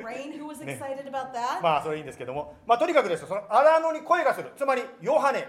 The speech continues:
Speaker 2: 特にこのヨハネはいろんなヨハネがありますが、バプテスマのヨハネという人が登場するというふうに予言されて、実際に現れたわけですね。
Speaker 1: So, there, it was prophesied that there would be this voice calling in the wilderness.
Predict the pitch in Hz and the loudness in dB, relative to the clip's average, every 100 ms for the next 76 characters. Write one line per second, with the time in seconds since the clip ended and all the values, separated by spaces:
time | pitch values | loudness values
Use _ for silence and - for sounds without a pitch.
0 | - 247 214 247 254 233 214 196 190 233 | -4 -4 -2 0 2 4 4 2 2 -2
1 | 226 220 190 170 160 156 127 143 190 202 | 0 0 2 0 0 -4 -4 2 2 2
2 | 247 269 269 247 196 175 226 220 180 170 | -8 -10 -10 -6 -6 2 2 2 -2 -6
3 | 165 - 143 - - 202 208 202 214 240 | -6 -6 -6 -6 -6 -6 -4 -6 -10 -8
4 | 175 143 - 147 190 240 233 220 202 175 | -8 -10 -16 -8 -6 -4 -4 -6 -6 -12
5 | 175 208 214 _ _ 196 247 220 117 - | -8 -8 -10 _ _ 4 4 4 -4 -14
6 | - - 240 - - 370 349 - - 370 | -20 -20 -20 -16 -10 -8 -10 -14 -14 -10
7 | 359 - - 320 330 - - 349 403 381 | -10 -10 -14 -14 -14 -18 -14 -12 -12 -16
8 | - 240 240 240 277 285 285 285 277 240 | -20 -16 -14 -12 -12 -12 -14 -14 -12 -14
9 | 220 285 330 - - 294 285 277 269 269 | -12 -10 -10 -12 -8 -6 -6 -6 -8 -8
10 | 294 320 254 190 | -8 -8 -10 -10